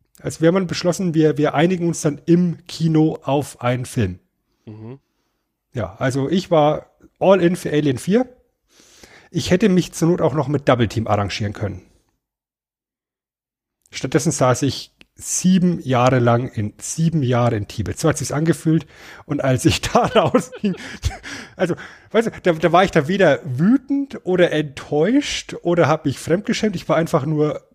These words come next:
Speaker 1: äh, platt.
Speaker 2: Froh, dass es vorbei war.
Speaker 1: Ich war einfach nur froh, dass es vorbei war. Er hat mir nicht gefallen.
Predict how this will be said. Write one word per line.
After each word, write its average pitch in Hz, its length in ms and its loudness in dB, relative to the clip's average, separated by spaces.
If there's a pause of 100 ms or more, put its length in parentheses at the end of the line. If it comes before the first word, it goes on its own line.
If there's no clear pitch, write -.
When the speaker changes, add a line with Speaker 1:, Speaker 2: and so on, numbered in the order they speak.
(1400)
Speaker 1:
äh, 233 1400 0
platt. 147 440 -2 (1300)
Speaker 2:
Froh, 123 380 -6
dass 110 180 -2
es - 60 -8
vorbei 95 420 -6
war. 95 260 -14 (500)
Speaker 1:
Ich - 180 -12
war 165 100 2
einfach 170 200 0
nur 160 120 2
froh, 180 340 -4 (260)
dass 147 140 -4
es - 60 -14
vorbei 156 360 0
war. 185 100 4
Er 147 60 4
hat 151 80 0
mir 143 160 0
nicht 214 260 0
gefallen. 156 540 -2